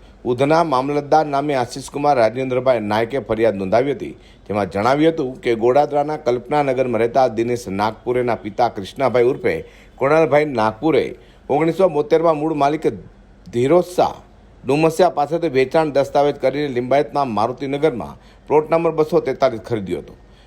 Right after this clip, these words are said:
બે હજાર પંદરમાં કૃષ્ણાભાઈ ગુજરી ગયા હતા. તેમની સીધી લીટીના વારસદાર તરીકે દિનેશભાઈનું નામ મિલકતમાં ચઢ્યું હતું. કૃષ્ણાભાઈને જે તે સમયે રાવ સાહેબને દુકાન ભાડેથી આપી હતી અને તેઓ ત્યાં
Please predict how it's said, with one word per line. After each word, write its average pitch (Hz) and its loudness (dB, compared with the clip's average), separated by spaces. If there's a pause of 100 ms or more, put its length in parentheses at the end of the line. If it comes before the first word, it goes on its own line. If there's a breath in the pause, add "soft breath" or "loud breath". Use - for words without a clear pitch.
(120 soft breath)
બે 139 2
હજાર 170 4
પંદરમાં 165 0
કૃષ્ણાભાઈ 147 0
ગુજરી 123 -4
ગયા 156 2
હતા. 80 -4
તેમની 117 -4
સીધી 127 -4
લીટીના 160 -2
વારસદાર 113 2
તરીકે 139 -2
દિનેશભાઈનું 127 0
નામ 123 0
મિલકતમાં 113 -4
ચઢ્યું 104 -2
હતું. - -20 (360 soft breath)
કૃષ્ણાભાઈને 104 -2 (400 soft breath)
જે 120 2
તે 185 2
સમયે 165 2
રાવ 139 4
સાહેબને 135 0
દુકાન 123 -4
ભાડેથી 113 0
આપી 120 0
હતી 101 -8 (280 soft breath)
અને 98 -8
તેઓ 127 0
ત્યાં 107 0